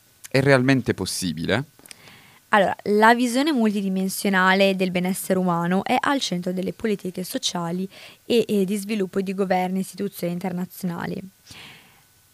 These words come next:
Speaker 2: Amartya Kumar Singh, che è comunque, eh, premio Nobel per l'economia nel novantotto, ospite della fondazione,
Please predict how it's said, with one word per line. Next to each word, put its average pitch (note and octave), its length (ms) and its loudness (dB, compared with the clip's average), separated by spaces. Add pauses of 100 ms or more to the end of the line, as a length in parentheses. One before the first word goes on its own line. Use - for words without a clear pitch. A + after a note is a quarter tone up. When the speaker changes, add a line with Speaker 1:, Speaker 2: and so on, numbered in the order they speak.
(120)
Speaker 2:
Amartya G#3+ 540 4
Kumar F#3 400 -2
Singh, F3+ 540 -6 (100)
che E3+ 240 -2
è F3 60 -4
comunque, F3 720 -6 (160)
eh, F#3+ 120 -8
premio G3+ 440 4
Nobel F3+ 260 0
per F3 160 -6
l'economia F3+ 460 -4
nel F3+ 120 -4
novantotto, F#3+ 800 -2
ospite F#3 380 -4
della F3 180 -6
fondazione, F3+ 720 -6